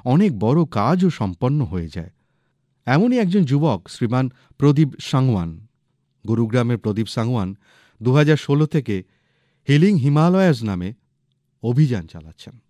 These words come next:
তিনি নিজের টিম আর ভলান্টিয়ারদের সঙ্গে হিমালয়ের আলাদা আলাদা এলাকায় যান, আর ভ্রমণকারীরা সেখানে যেসব প্লাস্টিক এবং অন্যান্য আবর্জনা ফেলে রেখে যায়, সেসব পরিষ্কার করেন। প্রদীপজি এখনও পর্যন্ত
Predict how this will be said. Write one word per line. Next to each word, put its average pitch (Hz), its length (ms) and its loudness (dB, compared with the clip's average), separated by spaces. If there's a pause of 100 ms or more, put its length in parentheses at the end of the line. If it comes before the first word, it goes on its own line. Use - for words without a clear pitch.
(540)
তিনি 170 240 4
নিজের 175 340 4
টিম 196 260 2
আর 180 100 2
ভলান্টিয়ারদের 156 680 0
সঙ্গে 135 300 -2 (300)
হিমালয়ের 135 460 2
আলাদা 120 340 0
আলাদা 123 280 -2
এলাকায় 113 500 -2
যান, 107 320 -4 (600)
আর 107 100 -4
ভ্রমণকারীরা 113 720 -4 (360)
সেখানে 120 320 -2
যেসব 110 280 -4
প্লাস্টিক 107 520 -4 (280)
এবং 107 160 -4
অন্যান্য 117 400 0
আবর্জনা 107 500 -2
ফেলে 104 260 -4
রেখে 110 240 -6
যায়, 120 240 -4 (460)
সেসব 110 300 -6
পরিষ্কার 95 460 -8
করেন। 82 280 -14 (800)
প্রদীপজি 165 460 2
এখনও 202 340 0
পর্যন্ত 170 420 -2